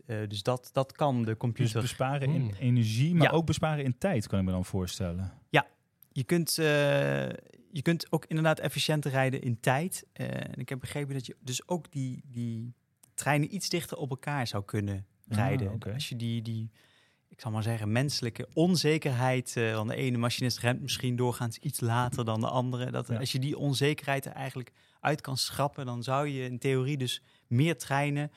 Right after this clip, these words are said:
Speaker 1: veilig kunnen laten rijden op hetzelfde spoor. Dat, dat
Speaker 3: Hmm.
Speaker 1: is wat ook zou kunnen.
Speaker 3: En je zegt terecht, eh, in theorie. Eh, ik ben toch wel benieuwd, is het ook al in de praktijk als een keer getest, ten uitvoer gebracht?
Speaker 1: Ja, het wordt in Nederland,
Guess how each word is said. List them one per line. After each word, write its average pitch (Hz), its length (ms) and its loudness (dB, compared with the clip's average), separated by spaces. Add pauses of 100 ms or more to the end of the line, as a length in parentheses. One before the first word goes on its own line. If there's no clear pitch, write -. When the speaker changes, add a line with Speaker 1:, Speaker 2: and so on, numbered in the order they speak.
(160)
Speaker 1:
veilig 170 480 4
kunnen 147 220 -4
laten 131 320 -2
rijden 117 400 -4
op 123 100 -12
hetzelfde 110 380 -4
spoor. 90 420 -6
Dat, - 340 -12 (280)
dat 139 180 0
Speaker 3:
Hmm. 117 100 0
Speaker 1:
is 135 120 -2
wat - 240 -2
ook 135 200 -4
zou 101 220 0
kunnen. 95 280 0 (360)
Speaker 3:
En 139 200 -4
je 127 100 4
zegt 135 220 4
terecht, 123 280 2
eh, 123 120 2
in 131 140 6
theorie. 113 680 0
Eh, 117 300 0
ik - 220 -6
ben 117 120 -4
toch - 140 -10
wel 113 100 -4
benieuwd, 131 320 6
is 131 120 0
het 143 140 0
ook 143 180 0
al 117 140 2
in 127 100 2
de 139 80 2
praktijk 185 640 -2 (260)
als 123 200 0
een 123 100 0
keer 113 380 -2 (100)
getest, - 680 -2 (220)
ten 123 120 -4
uitvoer 123 300 0
gebracht? 117 400 -8 (260)
Speaker 1:
Ja, 165 360 0
het 131 120 -4
wordt 170 220 4
in 165 140 0
Nederland, 160 560 0